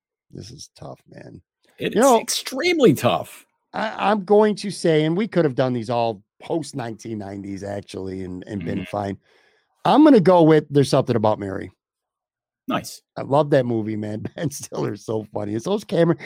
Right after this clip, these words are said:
Speaker 1: not even a big Cameron Diaz fan, but she was awesome in that movie.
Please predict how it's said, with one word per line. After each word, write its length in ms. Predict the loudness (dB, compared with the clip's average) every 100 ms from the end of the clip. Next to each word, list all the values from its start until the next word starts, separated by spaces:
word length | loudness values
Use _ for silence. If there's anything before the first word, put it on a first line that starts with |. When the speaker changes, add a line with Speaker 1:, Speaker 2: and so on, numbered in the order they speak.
| -10 2
Speaker 1:
not 160 | 6
even 180 | 8 8
a 40 |
big 240 | 8 4 4
Cameron 380 | -4 -2 -2 -2
Diaz 340 | 0 -2 -2
fan, 300 | -6 -6 -6
but 160 | -10 -10
she 120 | -4
was 200 | -4 -6 -4
awesome 400 | 0 0 -2 -6
in 120 | -4
that 220 | -6 -6
movie. 480 | -4 -4 -4 -6